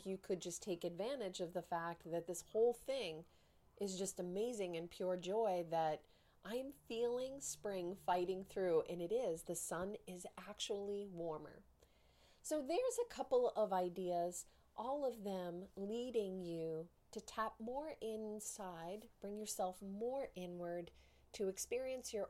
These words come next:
own self and your own joy for yourself,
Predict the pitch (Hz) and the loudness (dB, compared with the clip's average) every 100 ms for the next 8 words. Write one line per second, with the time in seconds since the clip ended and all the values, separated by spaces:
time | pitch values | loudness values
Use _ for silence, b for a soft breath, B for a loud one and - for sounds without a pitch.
0 | - 208 233 240 - 175 170 175 - b | 2 4 4 0 0 0 0 -4 -14 b
1 | b 214 220 226 226 202 - 190 196 202 | b 0 2 0 0 -2 -2 0 0 0
2 | 196 190 170 160 156 170 b b - - | -2 0 2 2 2 -4 b b -20 -2
3 | 220 233 240 233 190 - 123 170 - | 4 6 6 4 2 4 4 4 -2